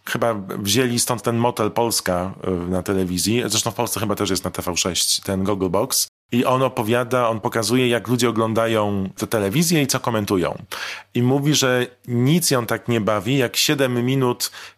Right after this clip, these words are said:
trzynastego odcinka siedemnastej serii brytyjskiego programu Gogglebox,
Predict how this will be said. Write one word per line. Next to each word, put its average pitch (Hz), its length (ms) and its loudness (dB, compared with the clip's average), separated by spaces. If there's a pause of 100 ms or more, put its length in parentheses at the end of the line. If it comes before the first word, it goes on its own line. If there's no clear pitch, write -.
(140)
trzynastego 127 800 2
odcinka 123 800 0
siedemnastej 120 640 0
serii 110 380 2
brytyjskiego 104 960 2
programu 107 420 0
Gogglebox, 113 600 0